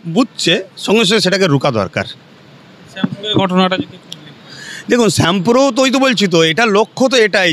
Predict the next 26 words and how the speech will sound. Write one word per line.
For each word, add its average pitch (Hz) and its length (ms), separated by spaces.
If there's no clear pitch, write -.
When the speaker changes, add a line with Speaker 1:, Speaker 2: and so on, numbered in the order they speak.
Speaker 1:
যে 156 100
শুধুমাত্র 208 640
মুসলিম 175 340
সম্প্রদায়কে 156 920
গরম 143 360
করে 175 300
বাংলায় 147 540
একটা, 143 240
যাতে 151 160
মুসলিম 147 340
সম্প্রদায় 135 420
রাস্তায় 131 400
নামবে, 123 320
আন্দোলন 127 400
করবে, 190 200
এটা 285 160
গণতান্ত্রিক 262 420
অধিকার, 196 360
তাই 156 140
তার 170 180
ধর্মের 165 360
ওপর 165 200
আঘাত 151 300
দিচ্ছে। 143 260
কিন্তু 190 220
এটা 233 120